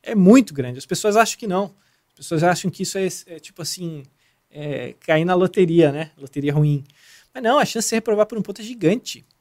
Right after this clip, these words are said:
Porque separa aquelas pessoas competitivas que mandaram mal na prova daquelas pessoas competitivas que mandaram bem. É isso, é um ponto, uma questão, né? E eu fa-, e eu faço essa reflexão pra eles e forço eles a pensar nisso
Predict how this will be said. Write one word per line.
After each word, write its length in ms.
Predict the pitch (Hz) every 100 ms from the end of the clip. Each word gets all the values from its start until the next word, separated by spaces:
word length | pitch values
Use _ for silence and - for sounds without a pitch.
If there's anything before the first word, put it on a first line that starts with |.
| _ _ _ _ _
Porque 300 | - 190 -
separa 680 | - - - - 208 247 123 - _
aquelas 300 | 143 180 165
pessoas 340 | 175 - 165
competitivas 1040 | - 165 175 170 - 190 190 180 147 - - _ _ _ _ _ _ _ _
que 340 | 180 170 147 147 _
mandaram 420 | 175 175 185 180
mal 220 | 175 170
na 100 | 185
prova 300 | 170 170 185
daquelas 260 | 208 196 214
pessoas 280 | - - 190
competitivas 500 | 202 196 196 180 175
que 100 | 196
mandaram 260 | 190 185
bem. 220 | 196 180 175
É 100 | 190
isso, 220 | 220 - -
é 60 |
um 100 | 170
ponto, 280 | 233 196 190
uma 100 | 196
questão, 320 | - - 208 202 _ _ _ _ -
né? 160 | 151 - _ - - - - - _ -
E 100 | 190
eu 60 |
fa-, 180 | 180 -
e 60 | 208
eu 120 | 202 190
faço 300 | 226 220 190
essa 120 | 190
reflexão 520 | 185 - 170 - 170
pra 180 | 151 143
eles 360 | 185 214 160 143
e 40 |
forço 460 | 143 - 190 196 180
eles 160 | 160
a 60 | 151
pensar 360 | 156 143 - 139
nisso 440 | 156 214 - -